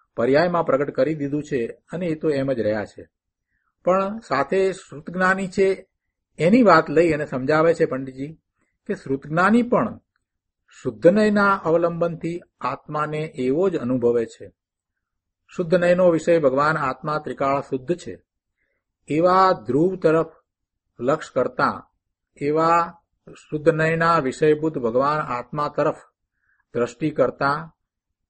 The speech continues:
એ તરફ પોતાના જ્ઞાન દર્શનના ઉપયોગને લઈ જતા, ત્યાં એકાગ્રતા કરતા, એવો જ ભગવાન આત્મા જેવો છે તેવો જ એને અનુભવમાં આવે છે, જણાય છે.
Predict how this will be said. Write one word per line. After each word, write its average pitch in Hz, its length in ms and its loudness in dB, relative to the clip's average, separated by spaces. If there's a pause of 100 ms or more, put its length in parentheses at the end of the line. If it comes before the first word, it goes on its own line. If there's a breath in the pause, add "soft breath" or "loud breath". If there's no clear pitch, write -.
(300)
એ 156 140 0
તરફ 160 280 -2
પોતાના 147 840 -4 (160)
જ્ઞાન 135 520 -2
દર્શનના 147 580 -2
ઉપયોગને 151 800 -4
લઈ 117 300 0
જતા, 151 600 -4
ત્યાં 143 200 -2
એકાગ્રતા 147 680 -4
કરતા, 123 600 -4 (960)
એવો 233 280 10
જ 180 60 6
ભગવાન 160 400 4
આત્મા 160 400 -2
જેવો 175 360 0
છે 170 160 -6
તેવો 180 400 2
જ 117 60 -6
એને 135 180 -4
અનુભવમાં 147 680 0
આવે 175 180 0
છે, - 200 -10
જણાય 165 400 -6
છે. - 220 -20